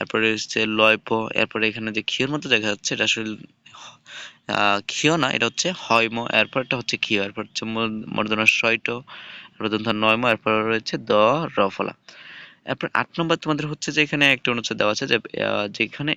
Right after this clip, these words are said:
এগুলোর থেকে তোমাদের বিরাম চিহ্ন বসিয়ে উত্তরপত্রে লিখতে হবে। এখানে কোন জায়গায় দাড়ি হবে, কোন জায়গায় কমা হবে, কোন জায়গায় প্রশ্নবোধক চিহ্ন হবে, কোন জায়গায় তোমাদের বিস্ময়সূচক চিহ্ন হবে,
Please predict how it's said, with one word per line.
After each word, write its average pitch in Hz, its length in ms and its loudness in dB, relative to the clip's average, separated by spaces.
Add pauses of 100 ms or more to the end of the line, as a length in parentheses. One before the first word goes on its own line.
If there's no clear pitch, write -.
এগুলোর 120 320 -2
থেকে 135 260 -4 (180)
তোমাদের 117 220 2
বিরাম 127 240 4
চিহ্ন 160 220 -4
বসিয়ে 123 380 0
উত্তরপত্রে 107 500 -4
লিখতে 98 260 -6
হবে। - 120 -10 (400)
এখানে 120 200 0
কোন 120 220 -6
জায়গায় 110 300 0 (640)
দাড়ি 104 260 2
হবে, 107 240 -2
কোন 107 180 -6
জায়গায় 104 240 2
কমা 104 320 0
হবে, 107 280 0
কোন 107 240 -6
জায়গায় 107 400 2 (360)
প্রশ্নবোধক 107 480 -2
চিহ্ন 107 280 -4
হবে, 104 200 -2
কোন 113 260 -8
জায়গায় 107 260 2
তোমাদের 107 420 2
বিস্ময়সূচক 113 640 -4
চিহ্ন 107 280 -4
হবে, 123 200 -4